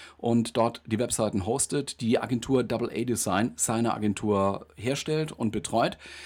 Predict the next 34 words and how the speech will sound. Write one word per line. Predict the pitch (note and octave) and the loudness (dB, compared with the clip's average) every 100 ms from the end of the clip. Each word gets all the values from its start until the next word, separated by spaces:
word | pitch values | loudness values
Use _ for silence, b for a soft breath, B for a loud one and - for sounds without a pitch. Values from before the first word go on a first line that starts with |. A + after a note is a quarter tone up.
| B - | B -4
Die | B2+ | 2
Agentur | C3+ C#3 D3+ | 2 2 0
hat | |
eine | C#3+ | 0
ganz | B2+ - | 0 -2
interessante | - C3 B2+ B2+ | -2 -4 -4 -2
Geschichte | A2 - - F#3 | -2 -4 -2 0
hinter | G#2 G2 | 0 -2
sich, | - D3 - - | -2 -4 -6 -4
ist | B2+ | -2
nämlich | C#3+ C3+ C3 | 2 2 0
so | |
aus | B2+ | -4
dem | - G#2+ | -2 -2
Printbereich | - F#3+ - D3 C#3+ | -2 -2 -2 -4 -4
gekommen, | - B2+ C#3 | -6 -6 -4
aus | B2 | -4
dem | - - | -4 -6
klassischen | - - D#3 C#3+ | -6 -6 -4 -2
Marketing, | C3 B2 B2+ B2+ A#2+ | -2 -4 -6 -2 0
aus | A#2+ - | 0 -2
dem | G2+ | -4
Full-Service-Bereich, | - A2 B2+ B2+ C3+ - A2 A2+ A2+ B B - | -2 -2 0 -2 -2 0 2 2 0 B B -2
macht | C3 - | 0 2
jetzt | B2+ B2 | 0 2
aber | G#2+ | 2
auch | - - | 2 0
eben | G2 G2+ | -2 -2
Online-Auftritte | A2+ D3 C3 A2+ - A#2 - | -2 -2 -2 -4 -4 -6 -2
und | A2 G#2+ | -2 -2
Online-Marketing. | A#2 C3+ B2 G#2+ C3+ G#2+ - G#2+ D#3 B B B | -2 -2 0 0 -2 -2 0 2 0 B B B
Und | A#2+ | 0
ich | A#2+ | 2
denke, | C#3 C3 C3+ | 0 0 -2